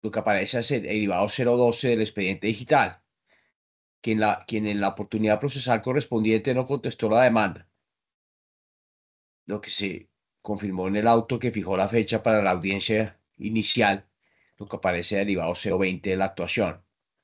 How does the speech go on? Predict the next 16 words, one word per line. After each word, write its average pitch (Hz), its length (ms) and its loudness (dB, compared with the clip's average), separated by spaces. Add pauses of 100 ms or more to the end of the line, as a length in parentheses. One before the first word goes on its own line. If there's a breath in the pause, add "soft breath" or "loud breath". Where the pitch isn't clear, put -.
(420)
por 95 100 -4
lo 95 100 -4
que 98 100 -4
el 85 40 -6
despacho 95 400 0
se 110 80 -4
estará 98 340 -2
contenido 101 440 -2
en 78 40 -6
las 95 140 -6
pruebas 82 320 -2
que 101 80 0
obran 87 280 0
en 95 120 -2
el 92 140 -4
plenario. 80 460 -4